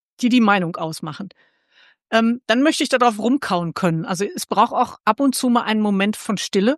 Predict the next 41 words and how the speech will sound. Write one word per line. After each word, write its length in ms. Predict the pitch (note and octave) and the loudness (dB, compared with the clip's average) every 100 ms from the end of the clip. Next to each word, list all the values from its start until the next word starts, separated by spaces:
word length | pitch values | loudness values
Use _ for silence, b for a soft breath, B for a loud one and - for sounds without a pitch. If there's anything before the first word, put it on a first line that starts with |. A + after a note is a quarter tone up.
| - | -2
oder 240 | G3+ G3 | -4 -4
von 220 | - F#3 | -2 -6
Zeit, 580 | - - E3+ C4 - - _ _ _ - | -2 2 2 2 -4 -20 _ _ _ -12
zu 120 | - | -8
sagen, 520 | F#3 G3 G#3 A3 A3 B3 _ _ _ _ _ _ _ | 0 2 2 2 -4 -8 _ _ _ _ _ _ _
„Oh, 400 | A3 B3 A3 D#3+ D#3 _ | 2 4 4 2 -6 _
ich 180 | G3 - | -8 -2
merke, 420 | G3+ B3 - D#4+ | 2 2 2 0
dass 220 | A3 - | 0 0
mich 160 | D3+ - | -4 -2
das 260 | F#3 - - - | -4 -4 -10 -10
total 420 | F#3 D#3+ A3+ C4+ | -8 0 4 4
anzickt, 600 | - A3+ - - E3 - | 2 0 0 -2 -4 -4
was 180 | E3+ - | -6 -4
die 100 | - | -8
<laughs> 0 | |
Claudia 400 | - A3+ - B3+ | -4 -4 0 0
da 100 | - B3+ | 0 -6
sagt. 460 | G3 G#3 F4 - - B B B B B _ _ _ _ _ _ | 0 0 -2 -8 -18 B B B B B _ _ _ _ _ _
Ähm, 400 | A#3+ A#3+ B3 A#3+ - - | 2 4 4 0 -8 -2
muss 220 | G#3 D#4 | 0 2
ich 100 | E4+ | 2
das 180 | C4+ - | 2 0
jetzt 200 | A3+ - | 0 -2
kundtun? 480 | - B3+ - D4 D4 | 0 0 2 -2 -2
Ist 180 | G#3+ - | -4 -6
das 120 | - | -6
irgendwie 340 | A3+ A#3+ A3+ | -4 -4 -2
relevant 580 | A3 G3+ F#3 E3+ A3+ E4 | -2 -2 0 0 0 -2
oder 200 | - A#3 | -4 -2
ist 180 | G#3 - | -2 -2
das 160 | G3+ - | -4 -2
nur 140 | F3+ | 0
meins? 380 | F3 F#3 D4 - | 2 2 2 -2
Kann 160 | - | -2
ich 80 | A3 | -2
das 180 | - G#3+ | 0 0
mal 120 | G#3 | 0
für 140 | - F#3+ | 2 2
mich 260 | G#3+ - | 2 0
behalten?“ 460 | A#3+ A3+ A#3+ B3+ | -2 0 -2 -4